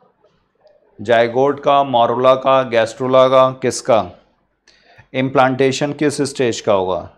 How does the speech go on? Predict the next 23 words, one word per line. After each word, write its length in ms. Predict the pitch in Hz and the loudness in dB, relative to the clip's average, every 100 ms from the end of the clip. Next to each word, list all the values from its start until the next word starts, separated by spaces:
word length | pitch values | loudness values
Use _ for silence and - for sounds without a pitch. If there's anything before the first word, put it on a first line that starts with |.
| 107 | -8
Yes 380 | 110 120 120 120 | 0 2 0 0
Gautam 360 | 117 107 110 | 0 0 -2
Dingra, 300 | 107 101 98 | -4 -4 -2
very 380 | 98 104 104 104 | 0 0 0 -2
good। 160 | 92 92 | -4 -4
Yes 320 | 110 113 - | -2 -2 -4
Parth, 360 | - 107 107 107 | -2 2 2 0
very 380 | 104 104 101 | -4 -2 -2
good। 140 | 98 87 - _ _ _ _ _ _ _ | -4 -8 -12 _ _ _ _ _ _ _
Yes 320 | 110 120 120 131 | 0 2 2 -4
Nitin 360 | 117 123 113 | -4 -4 0
Rajput, 640 | 113 110 - _ 135 135 123 | 2 2 -4 _ -6 -6 2
Gastrula 540 | 123 120 - 143 147 | 2 2 2 4 4
नहीं, 240 | 139 127 | 4 -2
Blastocyst 840 | 117 120 120 139 135 143 123 - 135 | 4 4 4 -4 -2 0 -2 -2 -2
या 100 | 131 | 0
Blastula, 560 | 110 110 110 120 110 | 2 0 -2 -4 -4
Correct। 680 | 98 - _ 123 113 98 - _ _ _ _ _ _ _ _ _ - | -4 -8 _ -4 -4 -6 -12 _ _ _ _ _ _ _ _ _ -12
It 100 | 117 | -8
is 160 | 123 | -8
blastocyst 1040 | 120 110 107 - 127 123 - 143 147 143 135 | -4 -2 -2 -4 -8 -8 -6 -6 -4 -6 -6
और 180 | 123 110 | -6 -6
Blastula, 640 | 107 101 104 - 113 98 | -6 -4 -4 -8 -12 -10